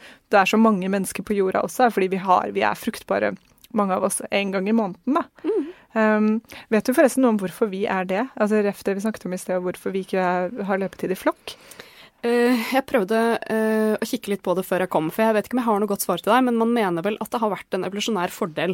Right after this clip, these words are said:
Speaker 2: ved det, at, eh, at de ressursene kroppen bruker på, eh, å gjøre det, er verdt det i et evolusjonært perspektiv. Ehm, men jeg har ikke noe sånn kjempegodt svar til deg, altså.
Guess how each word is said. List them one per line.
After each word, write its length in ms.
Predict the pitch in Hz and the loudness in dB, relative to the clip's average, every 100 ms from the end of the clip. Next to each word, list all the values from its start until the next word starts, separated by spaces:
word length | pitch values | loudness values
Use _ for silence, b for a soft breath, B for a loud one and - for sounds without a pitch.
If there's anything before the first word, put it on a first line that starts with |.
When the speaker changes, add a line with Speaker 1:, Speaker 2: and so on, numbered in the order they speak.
| 196 | -4
Speaker 2:
ved 300 | 185 156 160 | -4 -4 -2
det, 80 | 190 B - | -4 B -8
at, 340 | 208 - - | -8 -8 -4
eh, 480 | 202 202 196 196 190 | -2 0 0 -2 -2
at 180 | 190 202 | -4 -6
de 120 | 202 196 | -4 -4
ressursene 480 | 202 180 - 196 | -4 -6 -6 -6
kroppen 380 | 190 190 - 196 | -6 -6 -6 -6
bruker 340 | 185 165 175 175 | -6 -8 -10 -10
på, 300 | - 170 180 - _ - | -6 -4 -4 -6 _ -10
eh, 420 | 185 185 185 180 | -6 -4 -4 -6
å 140 | - 196 | -4 -2
gjøre 300 | 196 160 160 | 0 0 0
det, 140 | 202 | 0
er 160 | - 180 | 0 -2
verdt 220 | 160 - - | -6 -6 -4
det 100 | 196 - | -4 -2
i 100 | 185 | -4
et 120 | 185 | -2
evolusjonært 460 | 175 180 185 160 - | -4 -4 -4 -4 -6
perspektiv. 480 | 170 190 - 175 170 B B B B - | -8 -8 -6 -8 -8 B B B B -10
Ehm, 420 | 196 190 190 185 | -6 -2 -2 -4
men 160 | 208 202 | -2 0
jeg 60 | 208 | 2
har 140 | 175 | 0
ikke 160 | 175 226 | 0 0
noe 80 | 208 | 2
sånn 480 | 185 185 185 185 | 0 0 -2 -2
kjempegodt 420 | 180 170 - 151 - | -4 -6 -6 -8 -6
svar 140 | 127 | -8
til 120 | - | -4
deg, 120 | 175 185 | -4 -4
altså. 220 | - | -6